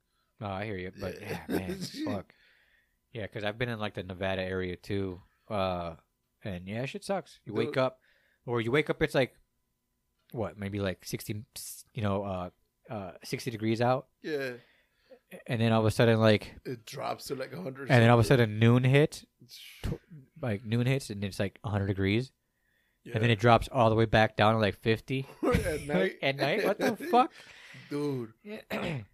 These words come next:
Speaker 2: I would
Speaker 1: Yeah.
Speaker 2: hate it when I would fucking go to Mexico and shit, and then, dude, they had this, dude, the mosquitoes love me out there, but them bitches ain't the same as over here, bro. I would
Speaker 1: As,
Speaker 2: get,
Speaker 1: as,
Speaker 2: like,
Speaker 1: as in, like, worse?
Speaker 2: Dude, hell yeah.
Speaker 1: Oh, okay.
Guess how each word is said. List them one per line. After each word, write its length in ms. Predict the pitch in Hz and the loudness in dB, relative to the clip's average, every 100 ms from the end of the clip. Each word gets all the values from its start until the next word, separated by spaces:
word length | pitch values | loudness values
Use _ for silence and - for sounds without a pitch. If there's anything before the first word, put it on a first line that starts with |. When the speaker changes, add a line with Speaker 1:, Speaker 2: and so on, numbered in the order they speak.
| _ | _
Speaker 2:
I 100 | - | -6
would 120 | 160 160 | -4 -4
Speaker 1:
Yeah. 60 | |
Speaker 2:
hate 260 | 139 151 160 | -6 -4 -4
it 80 | 160 | -4
when 160 | 135 | -6
I 100 | 131 | -8
would 140 | 139 135 | -10 -8
fucking 480 | 143 139 131 117 113 | -10 -10 -14 -16 -12
go 240 | 117 139 | -8 -8
to 80 | 135 | -8
Mexico 440 | 123 127 - 143 | -10 -14 -12 -12
and 80 | 139 | -12
shit, 340 | - 151 135 - | -12 -12 -14 -16
and 140 | 123 113 | -18 -18
then, 160 | 107 - _ | -20 -20 _
dude, 200 | 117 131 123 | -20 -20 -20
they 140 | 123 | -20
had 240 | 123 123 | -16 -16
this, 100 | 113 - _ - | -18 -20 _ -20
dude, 140 | 156 | -18
the 60 | 127 | -18
mosquitoes 540 | 110 - 165 143 117 | -16 -10 -8 -8 -8
love 180 | 139 156 | -8 -8
me 80 | 160 | -8
out 200 | 151 151 | -10 -8
there, 180 | 160 | -8
but 80 | 143 | -6
them 140 | 160 165 | -6 -6
bitches 280 | 170 151 | -10 -8
ain't 120 | 139 135 | -10 -10
the 60 | |
same 260 | - 147 135 | -12 -10 -10
as 100 | 123 | -10
over 200 | 127 107 | -10 -10
here, 240 | 123 131 | -8 -8
bro. 360 | 120 120 131 131 _ _ _ _ _ _ _ _ _ _ | -8 -14 -16 -16 _ _ _ _ _ _ _ _ _ _
I 120 | 113 | -14
would 100 | 147 | -6
Speaker 1:
As, 160 | 120 123 | -4 -2
Speaker 2:
get, 100 | 123 | -4
Speaker 1:
as, 80 | 120 | -4
Speaker 2:
like, 80 | 127 | -8
Speaker 1:
as 120 | 120 | -6
in, 100 | 110 | -8
like, 180 | 104 - | -10 -8
worse? 380 | 110 170 - - _ 120 | -8 -8 -12 -20 _ -10
Speaker 2:
Dude, 260 | 160 156 127 | -6 -6 -6
hell 200 | 180 185 | -8 -8
yeah. 300 | 208 220 214 110 | -10 -8 -4 -4
Speaker 1:
Oh, 20 | 113 | -4
okay. 200 | 117 | -6